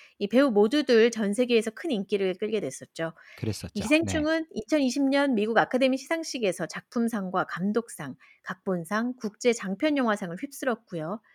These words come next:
Speaker 2: 네.
Speaker 1: 골든글로브 시상식에서는 외국어 영화상을 수상했습니다. 고레다 히로카즈 감독의 또 브로커 영화에는 한국인 배우인 송강호와 강동원, 매두나, 아이유,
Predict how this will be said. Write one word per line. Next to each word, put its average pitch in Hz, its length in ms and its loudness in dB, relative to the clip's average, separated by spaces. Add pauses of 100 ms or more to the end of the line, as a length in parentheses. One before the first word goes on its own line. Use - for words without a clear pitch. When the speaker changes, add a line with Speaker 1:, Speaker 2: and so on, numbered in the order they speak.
Speaker 2:
네. 104 240 0
Speaker 1:
골든글로브 233 680 4
시상식에서는 233 1080 -2
외국어 226 340 4
영화상을 180 580 -4
수상했습니다. 170 840 -10 (760)
고레다 320 500 6
히로카즈 359 500 2
감독의 277 520 2
또 254 120 2
브로커 269 680 6
영화에는 190 720 -2 (200)
한국인 339 420 -2
배우인 247 400 2
송강호와 254 640 2
강동원, 185 640 -4
매두나, 170 520 -2
아이유, 185 540 -2